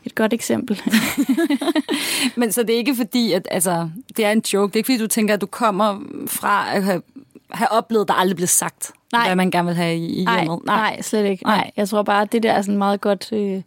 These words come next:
Speaker 1: men så igen vil jeg sige, åh, det, når jeg nu sidder lige og siger det højt, men det der med gaver, det er jo også skidesvært, fordi det er jo heller ikke sjovt at få noget, man har,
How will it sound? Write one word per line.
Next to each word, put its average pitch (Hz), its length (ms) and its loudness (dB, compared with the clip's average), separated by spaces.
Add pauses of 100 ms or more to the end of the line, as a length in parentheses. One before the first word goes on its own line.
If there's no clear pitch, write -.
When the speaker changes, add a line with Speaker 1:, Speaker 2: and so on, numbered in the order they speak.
(300)
Speaker 1:
men 208 120 2
så 269 100 2
igen 254 260 2
vil 262 40 2
jeg 240 100 2
sige, 208 240 -2
åh, 190 220 0
det, 220 80 -4
når 196 120 0
jeg 196 40 2
nu 208 120 2
sidder 214 240 -2
lige 208 120 0
og 214 40 0
siger 208 140 0
det 196 80 0
højt, 214 200 0
men 208 100 -2
det 220 100 0
der 214 60 2
med 208 160 -2
gaver, 196 280 2
det 220 100 -2
er - 60 2
jo 202 40 2
også 202 140 0
skidesvært, 247 520 0
fordi 196 300 -2 (320)
det 190 120 4
er 208 40 4
jo 294 100 4
heller 226 200 2
ikke 185 120 -2
sjovt - 300 0
at 185 60 -2
få 208 160 0
noget, 202 220 4
man 180 140 2
har, 185 120 2